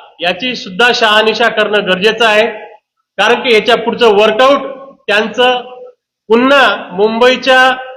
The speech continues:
याच्यामध्ये बसून काही होऊ शकतं. कालच आमचे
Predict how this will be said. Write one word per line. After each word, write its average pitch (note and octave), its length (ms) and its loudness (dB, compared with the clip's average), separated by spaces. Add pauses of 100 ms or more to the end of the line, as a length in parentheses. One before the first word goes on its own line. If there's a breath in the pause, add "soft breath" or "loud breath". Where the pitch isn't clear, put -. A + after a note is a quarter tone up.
(600)
याच्यामध्ये A#3 460 2
बसून A3+ 460 2
काही A3 240 2
होऊ G#3+ 200 4
शकतं. G#3 640 0 (840)
कालच G#3+ 440 0 (880)
आमचे A3 580 0